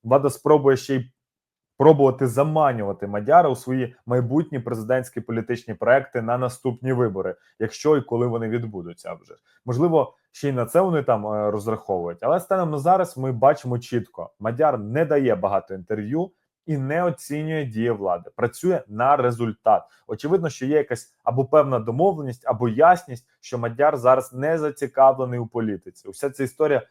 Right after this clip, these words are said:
вже й не про Мадяра в цьому відео, насправді, як ви зрозуміли, а про те, що для того, щоб бути біля Зеленського на високих посадах, щоб мати кар'єру в армії чи будь-де, той же Кабмін, згадайте Шми-, Шмигаля,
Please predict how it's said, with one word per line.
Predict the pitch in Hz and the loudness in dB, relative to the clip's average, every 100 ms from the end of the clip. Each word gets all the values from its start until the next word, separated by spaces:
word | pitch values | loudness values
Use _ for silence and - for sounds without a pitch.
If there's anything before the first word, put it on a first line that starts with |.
| _ | _
вже | 107 135 | -6 -4
й | 143 | -2
не | 147 | -4
про | 147 151 | -2 0
Мадяра | 160 147 123 95 | 2 6 6 6
в | 90 | -4
цьому | 104 107 | -8 -6
відео, | 131 214 170 113 | -6 -4 -2 -2
насправді, | 107 - 110 101 90 | -4 -6 -2 -2 -2
як | 98 - | -8 -6
ви | 104 | -6
зрозуміли, | 107 107 110 101 90 - _ | -6 -6 -6 -6 -8 -12 _
а | 113 | 0
про | 127 120 | 0 -2
те, | 170 190 - _ | 0 -2 -6 _
що | - 143 | -6 -2
для | 151 | -2
того, | - 175 147 | -2 0 0
щоб | 120 123 | -2 -8
бути | 113 139 143 107 - _ _ | -4 -4 -2 -4 -6 _ _
біля | 104 139 127 | -4 2 2
Зеленського | 113 123 123 107 - 101 | 4 2 2 -2 -8 -6
на | 104 | 0
високих | 123 123 123 110 113 | 0 0 -2 -4 -6
посадах, | - 143 196 170 127 | -6 0 0 0 -4
щоб | 131 127 | -8 0
мати | 143 127 107 - _ | 2 2 -2 -8 _
кар'єру | - 127 139 113 95 | -2 0 0 0 -2
в | 95 | 8
армії | 143 143 120 98 | 8 8 0 -10
чи | - | -8
будь-де, | 117 143 123 107 120 104 - | -4 -4 -2 -2 -2 -2 -4
той | 120 | -4
же | 123 | -6
Кабмін, | 120 120 107 117 101 | -4 -4 -4 -8 -8
згадайте | 90 104 127 123 110 | -8 0 2 2 -4
Шми-, | - 107 | -10 -18
Шмигаля, | - 131 143 135 110 | -12 -6 -4 -2 -2